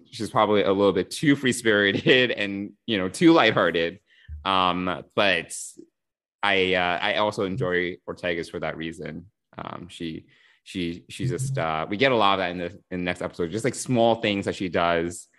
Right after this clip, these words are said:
um, that I think, like you were saying, kind of lighten the mood, or, uh, she's just very, she has that, like, kind of playful spirit, um, which I also resonate with.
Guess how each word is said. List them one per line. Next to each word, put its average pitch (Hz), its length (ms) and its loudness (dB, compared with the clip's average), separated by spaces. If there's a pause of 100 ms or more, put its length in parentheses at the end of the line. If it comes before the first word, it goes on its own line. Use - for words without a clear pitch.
(460)
um, 80 680 -4
that 82 500 -2
I 90 100 -4
think, 87 340 -4
like 95 180 0
you 95 140 2
were 90 100 4
saying, 82 560 -2
kind 87 160 -2
of 82 60 -4
lighten 85 240 -4
the 82 60 -4
mood, 131 580 6
or, 85 580 -2 (1000)
uh, 82 300 -4
she's - 200 -8
just - 180 -12
very, 82 440 -2 (300)
she - 140 -6
has 98 160 2
that, 92 140 0
like, 85 140 -2
kind 85 160 -2
of 80 80 -4
playful 82 480 2
spirit, 71 560 -4 (600)
um, 76 480 -4
which - 460 -4
I 76 340 0
also 76 220 -2
resonate 69 380 -6
with. 67 200 -4